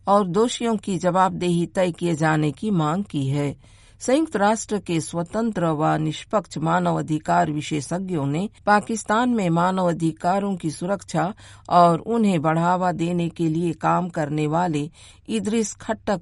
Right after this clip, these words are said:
को तत्काल और बिना शर्त रिहा किए जाने की मांग की है। विशेषज्ञों ने साथ ही ये भी कहा है कि इदरिस खट्टक को हिरासत में रखे जाने के दौरान यातना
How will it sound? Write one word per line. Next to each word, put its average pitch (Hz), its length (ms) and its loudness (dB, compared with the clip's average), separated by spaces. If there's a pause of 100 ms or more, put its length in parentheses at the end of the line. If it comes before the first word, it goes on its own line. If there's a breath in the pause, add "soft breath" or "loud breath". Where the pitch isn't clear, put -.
को 151 160 -4
तत्काल 170 600 0
और 160 280 0
बिना 190 340 0
शर्त - 520 -6 (320 soft breath)
रिहा 214 280 2
किए 170 300 -2
जाने 151 360 0
की 202 180 -8
मांग 160 360 -2
की 135 200 -6
है। 143 300 -2 (460 soft breath)
विशेषज्ञों 226 760 0
ने 156 160 0
साथ 214 260 -2 (180)
ही 151 60 0
ये 170 260 0
भी 151 160 -4
कहा 151 380 -4
है 202 200 -2 (420 soft breath)
कि 226 80 -4
इदरिस 233 480 -4
खट्टक 208 420 -4 (100)
को 180 240 -2 (300 soft breath)
हिरासत 226 520 2
में 190 120 -2
रखे 170 320 -2
जाने 180 360 0
के 165 160 -4
दौरान 156 640 -2
यातना 170 640 0